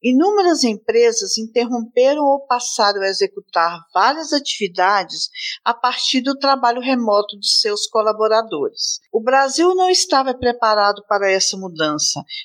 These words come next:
nem o mundo, nem as empresas, nem as pessoas,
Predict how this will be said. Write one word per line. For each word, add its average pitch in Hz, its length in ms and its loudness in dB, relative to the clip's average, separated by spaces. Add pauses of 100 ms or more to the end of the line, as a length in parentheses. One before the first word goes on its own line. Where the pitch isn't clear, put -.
nem 220 220 2
o 196 60 -2
mundo, 220 760 0
nem 226 280 2
as 214 120 0
empresas, 202 800 2
nem 269 260 2
as 294 140 -2
pessoas, 208 760 2